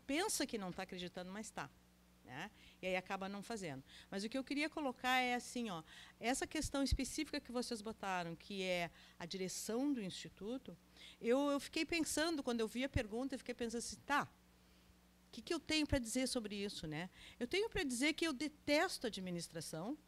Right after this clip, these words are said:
e que eu sou uma péssima administradora, eu me considero uma péssima administradora, então eu pensei assim, isso seria o imediato. Eu disse, não, não vou ser diretor porque eu não quero ser diretor. Depois eu fiquei pensando, não, peraí, tem mais uma coisa mais importante.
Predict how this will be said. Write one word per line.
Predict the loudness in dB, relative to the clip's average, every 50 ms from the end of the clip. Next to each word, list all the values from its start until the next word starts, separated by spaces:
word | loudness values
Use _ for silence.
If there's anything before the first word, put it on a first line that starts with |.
| -20 -20 -20 -20 -20 -20 -20 -20 -20 -20 -20 -20 -14 -12
e | -10 -8
que | -4 0 2 2
eu | 4 4
sou | 2 2 2 0
uma | 0 0 -2 -4
péssima | -2 4 6 8 8 8 8 4 2 0 0 0
administradora, | -2 -4 -6 -6 -6 -6 -6 -6 -6 -6 -4 0 0 0 0 0
eu | 2 0 2 2
me | 2 0
considero | 0 0 -2 0 -2 -2 -4 -2 0 2 4 4 4 4
uma | 2 0 0
péssima | -2 -2 -2 -2 -4 -4 -6 -6
administradora, | -6 -4 -6 -6 -6 -6 -6 -6 -6 -4 -6 -6 -6 -8 -12 -14 -12 -10 -6
então | -2 2 2
eu | 2 2 2
pensei | 2 2 2 2 2 2
assim, | 0 0 0 -2 -2 -2
isso | -4 -6 -4 -2
seria | 0 2 2 2 2 2
o | 2
imediato. | 2 2 2 2 4 6 8 8 8 6 4 -2
Eu | -6
disse, | -6 -6 -6
não, | -6 -6 -4 -4 -4 -4 -4 -6
não | -6
vou | -6 -4 -4 -4 -4 -4
ser | -4 -4 -2 -2 -2
diretor | -2 -4 -6 -6 -4 -2 -2 -2 -2
porque | -4 -6
eu | -6
não | -4
quero | -4 -6 -8 -8
ser | -6 -6
diretor. | -6 -6 -6 -8 -8 -12 -14 -14 -18 -20 -18 -18 -18 -16 -10 -8
Depois | -6 -2 0 0 0
eu | 0
fiquei | -2 -4 -4
pensando, | -2 -2 -2
não, | -2 -2
peraí, | -2 -2 -2 0 0 -2 -2 -4 -8 -14 -20 -20 -20 -10 -4
tem | -2 0
mais | 2 2 2 2 2
uma | 0 -2
coisa | -4 -2 -2 -2 -2 -2
mais | -2 0 0 0 0 -2
importante. | -2 -2 -2 -4 -6 -4 -6 -6 -6 -6